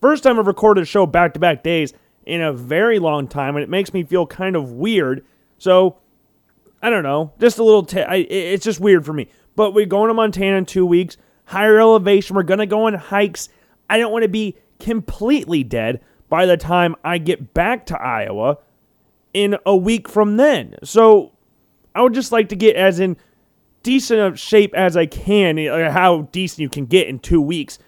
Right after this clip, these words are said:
actually more of, like, ten days, because I'm having another mouth surgery on the tenth. I'm getting the screw put in 'cause remember we had the bone graft surgery back in December, and now we're,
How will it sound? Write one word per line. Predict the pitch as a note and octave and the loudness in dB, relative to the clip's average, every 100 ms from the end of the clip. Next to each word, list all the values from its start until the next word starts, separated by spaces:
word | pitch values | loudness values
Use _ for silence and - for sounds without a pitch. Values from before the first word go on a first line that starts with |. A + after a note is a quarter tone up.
| _ _ - | _ _ -8
actually | F#3+ G#3+ F3 | -6 -4 -4
more | E3+ F#3 G3 | 0 4 4
of, | D#3+ | 6
like, | D#3 C#3 | 4 2
ten | - G3+ F#3 D3 | -2 -2 -2 0
days, | F3 F#3 C#3 | 0 0 -2
because | B2+ D3 E3 - _ _ - | -4 -2 -2 -4 _ _ -4
I'm | F#3 | -2
having | F#3 G#3+ A3 G3 | 0 2 2 2
another | F#3+ G3 F3+ | 2 2 2
mouth | E3 F#3 A3 | 0 -2 -4
surgery | - D3 B2 A2+ G#2+ G#2+ C3+ C#3 _ _ _ _ _ _ _ - | -6 -6 -4 -6 -8 -6 -6 -8 _ _ _ _ _ _ _ -6
on | F3 F3+ | -2 -2
the | E3 | -4
tenth. | - A3+ A#3+ C#3 - | -6 0 0 0 -4
I'm | D3+ D#3+ | -2 2
getting | G3 F#3+ | 2 2
the | F3+ | -4
screw | - - F3+ A3 | -6 -4 0 0
put | G#3 G3 F3+ | -2 -2 0
in | E3 E3 D#3+ | 0 -2 -6
'cause | D#3+ | -6
remember | E3+ F#3+ | -2 0
we | F3+ | 0
had | E3+ E3+ | 0 0
the | D#3 | -2
bone | C3+ D#3+ G3 | -4 -2 -2
graft | F#3+ E3+ D#3+ | 0 2 2
surgery | - D3+ D3 C#3 C#3 B2+ _ _ - | 0 -4 -2 0 -2 -2 _ _ -4
back | D#3+ E3 | -4 -2
in | D#3 | -8
December, | C3 - - G#3+ C#4+ E3+ F2 - _ _ _ _ _ _ - | -10 -12 -8 -4 -4 -6 -10 -14 _ _ _ _ _ _ -10
and | E3 F#3 | -6 -4
now | G3 G#3+ | -2 0
we're, | G#3 G3+ E3+ | 2 2 2